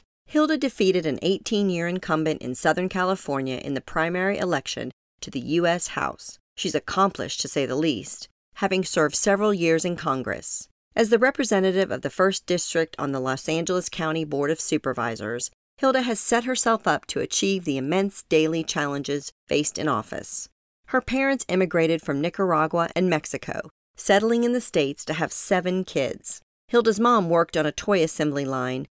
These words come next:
while her dad worked at a battery plant, and Hilda had to mature quickly to take care of the home for herself and her siblings. As a lifelong helper, Hilda believes that everyone, rich or poor, deserves a clean, safe space.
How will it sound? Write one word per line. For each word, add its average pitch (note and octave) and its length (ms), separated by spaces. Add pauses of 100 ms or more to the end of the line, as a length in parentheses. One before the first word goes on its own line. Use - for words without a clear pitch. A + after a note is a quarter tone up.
(260)
while F#3 160
her G3 160
dad G3+ 440
worked F3 300
at G3+ 80
a G3+ 60
battery C3+ 400
plant, - 500 (340)
and G3+ 140
Hilda A#3 300
had G3+ 240
to F3+ 80
mature G#3 480
quickly B2 500
to D3 100
take G3 300
care G#3+ 200
of G#3 80
the A3 80
home D3+ 320
for A2+ 120
herself C#3+ 540
and F3 80
her F3 120
siblings. - 680 (320)
As B3+ 100
a B3+ 60
lifelong A#3 480
helper, D3+ 540 (340)
Hilda C4 240
believes E3+ 580 (120)
that - 260
everyone, E3+ 600 (160)
rich F3+ 340
or A3+ 80
poor, B2+ 480 (220)
deserves F#3 480
a - 60
clean, G3 760
safe D3+ 520
space. - 680